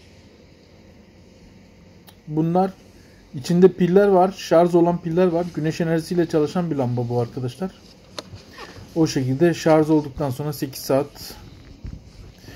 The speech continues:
ışık verebiliyormuş. Ee,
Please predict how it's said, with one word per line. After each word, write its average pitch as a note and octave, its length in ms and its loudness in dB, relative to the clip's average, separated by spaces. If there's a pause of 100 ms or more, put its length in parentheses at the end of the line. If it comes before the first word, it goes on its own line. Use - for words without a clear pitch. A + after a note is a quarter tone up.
(420)
ışık C3+ 420 -2
verebiliyormuş. C#3+ 960 0 (340)
Ee, C3+ 360 -2